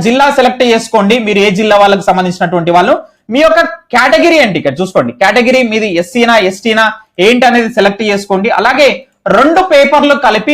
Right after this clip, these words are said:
మీకు ఎన్ని మార్కులు వస్తున్నాయి, for example రెండు కలిపి మీకు వన్ సిక్స్టీ ఎయిట్ వచ్చినాయి అనుకోండి, వన్ సిక్స్టీ ఎయిట్ అక్కడ ఎంటర్ చేయండి. అలాగే కానీ, "సార్, నా దా-,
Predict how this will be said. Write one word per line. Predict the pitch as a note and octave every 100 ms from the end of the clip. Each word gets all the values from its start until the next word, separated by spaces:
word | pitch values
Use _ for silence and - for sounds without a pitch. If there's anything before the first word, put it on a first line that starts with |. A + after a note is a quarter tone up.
| B3+
మీకు | A#3+ A#3+
ఎన్ని | F3+ A#3+ D#4+ C4+
మార్కులు | A3+ A#3 G#3
వస్తున్నాయి, | G3+ F3 D3+ D#3+ E3+ - -
for | A3
example | G#3 E3+ B3+ B3+ G#3+
రెండు | G3+ C#4+ C#4
కలిపి | C4 B3+ D#4+ F4 _ - G#3+
మీకు | B3+ C4 G3 - _ C#3 F3+
వన్ | C4 E4 D4 -
సిక్స్టీ | A#3+ - D4+ C#4 A3+
ఎయిట్ | B3 B3+
వచ్చినాయి | - A#3+ F#3
అనుకోండి, | - C3 D3+
వన్ | B3 D#4+
సిక్స్టీ | E4+ - D#4 D4
ఎయిట్ | D#4 C#4+
అక్కడ | C4 G#3+
ఎంటర్ | D4 -
చేయండి. | B3+ E3+ D3+
అలాగే | A#3 B3+ B3+ B3
కానీ, | B3 B3 B3+ - -
"సార్, | A#3+ A#3+ -
నా | G#3 G#3
దా-, | G3+ G#3+